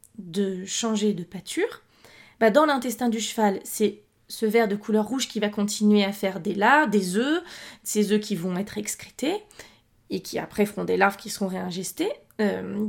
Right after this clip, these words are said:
par les chevaux sur la pâture. Mais donc, votre cheval va excréter pendant un temps, le temps de se réinfester, il va excréter des œufs de vers de couleur rouge, de parasites de couleur rouge, euh,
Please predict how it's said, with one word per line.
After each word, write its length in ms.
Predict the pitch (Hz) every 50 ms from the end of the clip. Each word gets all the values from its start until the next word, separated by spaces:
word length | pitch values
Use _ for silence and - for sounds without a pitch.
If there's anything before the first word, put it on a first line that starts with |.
| 208 -
par 140 | 214 185
les 140 | 185 190 185
chevaux 460 | 170 - - 208 196 247 294 302 - -
sur 180 | - - - 202
la 100 | 185 185
pâture. 320 | - 214 208 - 349 370
Mais 140 | 311 240 - - - - -
donc, 260 | 214 214 233 220 214 - - - - - - _ _ _ _ _ _ _ _ _ - -
votre 240 | 190 214 214 -
cheval 340 | - - 208 196 254 330 392 392 440 571 587 -
va 260 | 214 170 214 - - - - _
excréter 840 | - 311 311 - - - - - - 233 214 220 - 233 - 466 - - _ _ _ _ _ _ _
pendant 320 | - 240 240 226 214 220 208
un 140 | 190 185
temps, 300 | 202 - 233 - - - - -
le 160 | 208 202 208
temps 160 | - 226 220
de 40 | 214
se 120 | 214 214
réinfester, 640 | 202 196 196 190 190 - - 214 - - - 294 403 - - - - - - - _ _ _ _
il 100 | 208 185
va 100 | 208 196
excréter 560 | 202 - - - - 196 208 - 285 349 453 508 - - _ _ _ _
des 480 | 185 165 160 196 190 190 175 170 175
œufs 180 | 220 302 403 - - - _ -
de 160 | 165 175 190
vers 460 | 190 170 226 269 330 415 427 - - _ _ _ _ _ _ _ _ _ _ -
de 100 | - 160
couleur 280 | - - 294 339 311
rouge, 480 | 277 214 208 247 240 220 180 165 - - _ _
de 80 | - 165
parasites 500 | - - 285 294 285 285 285 330 320 277
de 80 | 226 233
couleur 360 | - - 262 285 285 285 -
rouge, 240 | 294 269 214 - - - - - - - -
euh, 420 | 196 196 196 185 185 185 180 180